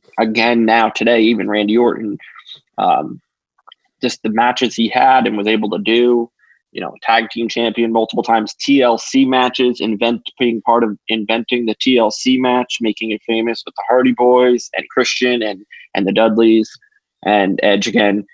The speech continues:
No knock at John Cena at all, but I gotta vote for Edge. He's always been one of my favorites. I totally under, I completely agree with everything Ben Hall said about John Cena, and this is a tough, tough matchup. And probably if John Cena was against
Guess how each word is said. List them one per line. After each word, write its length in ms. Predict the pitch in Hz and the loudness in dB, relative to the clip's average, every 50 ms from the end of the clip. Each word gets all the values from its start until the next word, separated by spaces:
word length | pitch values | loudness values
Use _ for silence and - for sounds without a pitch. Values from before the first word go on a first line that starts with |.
| _ _ _ _ _ _ _ _ _ _ - | _ _ _ _ _ _ _ _ _ _ -6
No 260 | - 113 117 127 139 | -2 0 2 2 4
knock 340 | 147 143 135 131 135 127 - | 4 4 4 4 2 2 0
at 100 | - 110 | -2 -2
John 300 | 104 113 117 117 120 117 | 0 0 2 2 0 0
Cena 520 | - - 123 123 120 123 127 127 127 127 _ _ _ _ _ _ _ _ _ _ _ _ - - | -2 -4 -4 -2 -2 0 -2 -2 -4 -8 _ _ _ _ _ _ _ _ _ _ _ _ -2 0
at 140 | - 101 104 | 0 2 2
all, 480 | 104 104 104 110 110 113 113 113 - _ - | 2 2 2 2 2 2 0 -2 -8 _ -12
but 240 | 160 160 107 92 - - | -8 -6 -6 -6 -4 -2
I 140 | 101 110 120 | -2 0 2
gotta 240 | 117 110 110 113 | 2 2 2 2
vote 240 | 110 110 120 120 - | 0 -6 -6 -8 -8
for 160 | - 123 123 | -6 -6 -4
Edge. 440 | 123 123 127 131 131 127 120 - - _ _ | -2 -2 -2 -4 -4 -8 -14 -18 -20 _ _
He's 160 | - 110 107 | -12 -10 -6
always 240 | 110 107 110 110 107 | -4 -4 -4 -4 -6
been 160 | 110 117 110 | -6 -8 -6
one 140 | 110 113 110 | -4 -4 -4
of 60 | 110 | -2
my 140 | 117 113 110 - | -2 -2 -2 -2
favorites. 480 | - 117 117 117 113 127 127 123 _ _ _ _ _ - | -2 0 0 0 0 -2 -4 -4 _ _ _ _ _ -6
I 100 | 104 87 - - | -6 -6 -4 -2
totally 480 | - 135 131 131 135 135 131 127 - _ - | -2 0 0 2 2 0 0 -2 -4 _ -4
under, 300 | 120 127 123 117 110 - - - - | -4 -2 -2 -2 -6 -6 -6 -2 0
I 120 | 117 117 | 0 0
completely 520 | - - 113 110 - 147 160 160 160 151 | 0 -4 -8 -4 0 2 4 4 4 4
agree 180 | 147 123 139 143 | 2 2 2 2
with 140 | 131 127 127 | 2 2 2
everything 340 | 131 123 123 110 127 123 107 | 2 0 0 -2 -2 -2 0
Ben 140 | 120 120 | 0 0
Hall 200 | 117 107 127 120 | 2 2 0 0
said 180 | 107 - 123 117 | 0 0 0 0
about 260 | 113 110 113 110 107 | 2 4 2 2 2
John 260 | - 117 110 110 113 | 2 2 2 2 0
Cena, 380 | - - - 113 110 104 104 104 - 110 | -4 -8 -6 -4 -4 -2 -2 -2 -2 -4
and 180 | 113 110 110 _ _ _ | -6 -6 -10 _ _ _
this 180 | - 117 - - | -4 -4 -4 -4
is 80 | 110 107 | -2 -2
a 140 | 107 98 - - | -2 -2 -2 0
tough, 200 | - 131 131 131 - - _ _ - - | 0 0 0 0 -2 -14 _ _ -2 0
tough 160 | 127 117 - - - | 0 0 0 -2 -2
matchup. 400 | 110 107 107 104 - 135 131 127 - _ _ _ - - - _ _ _ - | 0 0 0 0 0 0 0 0 -2 _ _ _ -20 -20 -20 _ _ _ -10
And 160 | 104 95 - | -10 -6 0
probably 320 | - 120 123 123 131 127 | 2 2 4 4 4 2
if 140 | 120 110 - | 2 2 0
John 240 | - 120 123 127 - | 0 0 0 0 0
Cena 180 | - 139 123 | -2 0 0
was 180 | 123 117 117 113 | 0 0 0 0
against 320 | 113 110 113 107 107 - | 0 -2 -2 -2 -4 -6